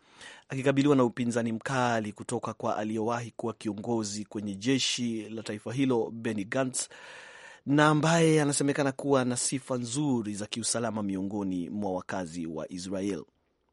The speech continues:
Uchaguzi huo ukiendelea, ningetaka kwa undani tuangalie baadhi ya mambo muhimu yaliyofanyika nchini humo na ambao huenda yakachochea pakubwa matokeo ya uchaguzi huo. Kwanza,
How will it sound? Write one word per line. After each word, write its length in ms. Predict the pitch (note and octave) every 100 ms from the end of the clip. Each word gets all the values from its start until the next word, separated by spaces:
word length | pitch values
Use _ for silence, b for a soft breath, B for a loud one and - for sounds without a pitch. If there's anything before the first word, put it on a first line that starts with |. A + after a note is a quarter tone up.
| _ B B B B B
Uchaguzi 380 | D#3+ E3 F#3 F3+
huo 200 | G#3 F4
ukiendelea, 640 | A3 F#3+ D3 C3+ C3+ A2+ - _ _ -
ningetaka 580 | A#2 B2+ B2+ D#3 D3
kwa 140 | - A#2+
undani 480 | A#2+ A2+ D#3+ G#3 B2
tuangalie 440 | A#2+ A#2+ B2 C3
baadhi 340 | A#2 A#2+ A#2
ya 80 | A#2
mambo 300 | A2 A#2+ A2
muhimu 640 | G#2 G#2+ A2+ C#3+ A2 C2 - _ b b b -
yaliyofanyika 640 | F2 B2 C3+ D3+ E3 D#3+
nchini 220 | D3+ D#3 D3
humo 280 | D#3+ D3
na 120 | C#3 C3
ambao 260 | C3+ C#3
huenda 400 | B2 B2 B2+ A#2+
yakachochea 480 | A2+ G#2 A2+ - B2
pakubwa 560 | - - - A#2 F2 -
matokeo 640 | A2+ A2 A2+ - G#2 F2 -
ya 220 | G2 G2+
uchaguzi 440 | - G2 F2 E2+ E2
huo. 420 | A2 F2+ A#1 - _ _ _ _ _ _ b b b -
Kwanza, 400 | F3 F#3 G#2